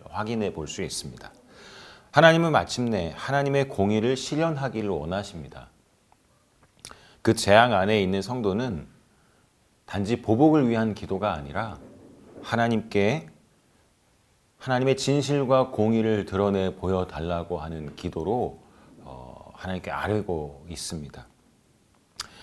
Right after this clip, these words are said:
그래서 더 이상 악이 기세를 펴지 못하게 해달라고 간구하고 있는 것입니다. 그런데 세상은 재앙의 극심한 고통 속에서도 회개하지 않고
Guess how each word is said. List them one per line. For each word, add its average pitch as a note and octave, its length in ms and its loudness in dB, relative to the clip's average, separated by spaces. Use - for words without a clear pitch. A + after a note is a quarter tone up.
그래서 C#3 320 4
더 A#2+ 160 6
이상 C#3 260 4
악이 A#2+ 380 2
기세를 C3+ 440 0
펴지 A#2+ 300 -2
못하게 A2 580 -2
해달라고 G2+ 640 -4
간구하고 D#2+ 800 -8
있는 D#2+ 180 -8
것입니다. - 480 -16
그런데 D3 240 6
세상은 E3 680 2
재앙의 C3+ 440 6
극심한 C#3+ 500 -2
고통 B2 320 -2
속에서도 A#2 720 -2
회개하지 C#3 500 -4
않고 G#2+ 560 -6